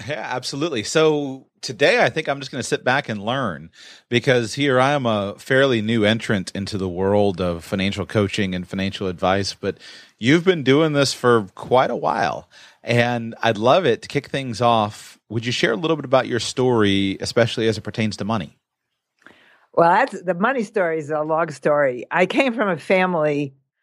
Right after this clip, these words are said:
Speaker 2: that never touched each other. We just handed each other twenty dollar bills.
Speaker 1: <laughs>
Speaker 2: That
Speaker 1: Interesting.
Speaker 2: That's how we talked to each other. And, uh, I had two millionaire brothers,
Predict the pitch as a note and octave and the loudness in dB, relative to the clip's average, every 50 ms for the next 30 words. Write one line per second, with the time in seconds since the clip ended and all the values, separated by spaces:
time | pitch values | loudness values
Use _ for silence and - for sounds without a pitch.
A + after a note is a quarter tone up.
0 | _ _ _ _ C3 C3+ D#3+ E3+ E3 D#3 D#3+ D#3+ D#3 _ _ _ _ _ E3 F3+ | _ _ _ _ -6 0 0 2 2 2 -2 -4 -4 _ _ _ _ _ -4 0
1 | G3 A3+ A#3+ C#4+ B3+ - - - A#3+ A#3 - - - G3 D#3 - F3 E3+ D#3 D3+ | 0 2 2 2 -2 -2 0 -2 -2 -2 -2 -6 -12 -12 -8 -2 0 0 0 2
2 | D3+ D3 D3 D3 C#3 A#2 F#3 F#3 E3+ D3 F#3 F3 D3 - C3+ C#3+ G#3 G#3+ G3+ G3 | 0 0 0 0 -2 -2 0 0 2 4 2 2 2 0 0 2 4 4 6 4
3 | F#3+ F3+ F3 F3 - - F#3 F3 E3 D#3 C3+ - E3+ E3 D#3+ D#3 D3 D3 C#3+ C#3 | 4 2 0 -6 -2 0 0 0 0 -2 -4 -6 -6 -4 -4 -2 -2 0 0 0
4 | C3 A#2+ A2+ C#3+ C3 F#2+ D2 - - - _ _ - G3 - - A#3 - - A3+ | -2 -2 -4 -4 -4 -4 -6 -10 -18 -20 _ _ -10 -10 -6 -6 -6 -4 -4 -4
5 | - - F#3 E3 - - - F#3+ E3+ D#3 D3 B2+ - - G#2+ F2 D#2 - _ _ | 0 0 0 0 0 -2 -2 -4 -4 -4 -6 -6 -4 -8 -10 -10 -10 -16 _ _
6 | _ - A3+ B3+ A3 A#3+ B3+ - C4+ B3+ A3+ A3+ G#3+ D4+ A#3 - - D4 G3 F#3+ | _ 0 2 2 4 4 0 0 2 2 4 4 4 2 -2 -4 -2 0 0 0
7 | F3+ - - D#3+ D3+ D3 C3+ - D#3 C3+ B2+ B2+ A#2 - _ _ _ - - - | -2 -6 -8 -8 -8 -8 -10 -6 -6 -6 -6 -6 -8 -10 _ _ _ -20 -20 -20
8 | _ _ - F#3 F#3+ F#3 F#3 F#3 F3+ F#3 F#3 F3+ _ _ _ _ _ - - F3+ | _ _ -2 0 0 2 2 2 0 -2 -6 -10 _ _ _ _ _ -6 0 2
9 | F3+ F3 C#3+ F3+ F#3 F#3+ F3+ F#3 F3+ E3+ C#3 - - - D4+ D4+ C#4 B3+ A#3+ A3+ | 2 2 2 2 2 2 2 2 0 -2 -4 -6 -8 -8 -6 -2 0 0 2 2
10 | G#3+ G3+ G3+ F#3+ F3+ D#3+ D3 F3 F3 F3 F3 F3 F3 D#3+ C#3 - | 2 2 2 2 2 2 2 2 2 2 2 0 -2 -2 -4 -8